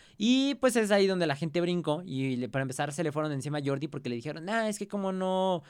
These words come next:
eh, afronta-, bueno, no, cómo no, ajá, enfrentaste a este vato, cómo no le dijiste como de, no, pero es que estuvo mal,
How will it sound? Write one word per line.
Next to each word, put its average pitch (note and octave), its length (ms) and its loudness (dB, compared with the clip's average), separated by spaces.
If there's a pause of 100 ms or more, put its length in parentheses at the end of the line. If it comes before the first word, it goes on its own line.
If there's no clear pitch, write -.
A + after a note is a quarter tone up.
(220)
eh, D3 360 2
afronta-, D3 460 -2
bueno, G3+ 220 4
no, G3+ 240 2
cómo G3+ 180 -2
no, G3+ 260 0
ajá, G3 280 -2
enfrentaste F3+ 500 -2
a - 20 -12
este D#3+ 140 -2
vato, D3 260 0
cómo D3 220 -4
no D3+ 100 0
le D3 120 0
dijiste C3+ 340 -6
como B2+ 160 -8
de, A#2 120 -4
no, G3+ 340 -2
pero F3 100 -2
es - 80 -6
que F#3 60 -8
estuvo E3+ 260 -2
mal, D#3+ 420 0